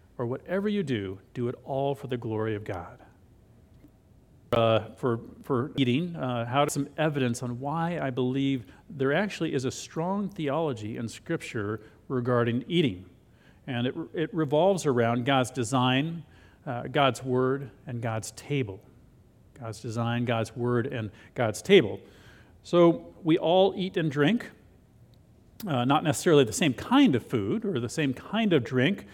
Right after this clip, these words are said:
uh, but there's not one of us that doesn't eat or drink. It's sort of an inescapable part of life. And an article by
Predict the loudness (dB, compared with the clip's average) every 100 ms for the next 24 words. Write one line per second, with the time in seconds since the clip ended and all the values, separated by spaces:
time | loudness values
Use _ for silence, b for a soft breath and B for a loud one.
0 | B B B 0 2 4 4 6 6 6
1 | 6 8 8 6 4 2 -6 2 2 2
2 | 4 4 4 -2 -2 -4 -6 -6 -6 -4
3 | 0 2 2 0 0 0 0 0 4 4
4 | 4 2 2 0 B B -2 4 6 6
5 | 6 6 6 2 -4 -2 2 2 6 8
6 | 6 6 6 8 8